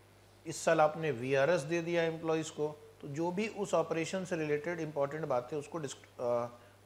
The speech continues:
अगले साल disclose करना है। ठीक है, एक पहले line पढ़ता हूँ, फिर नीचे एक illustrative डिस-, disclosure पढ़ेंगे। Enterprise should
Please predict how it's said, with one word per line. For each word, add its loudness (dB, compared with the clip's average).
अगले 0
साल 4
disclose -4
करना -2
है। -4
ठीक -6
है, -6
एक -4
पहले 2
line 2
पढ़ता -2
हूँ, 0
फिर -4
नीचे -4
एक -8
illustrative 0
डिस-, -2
disclosure -2
पढ़ेंगे। -4
Enterprise 2
should 0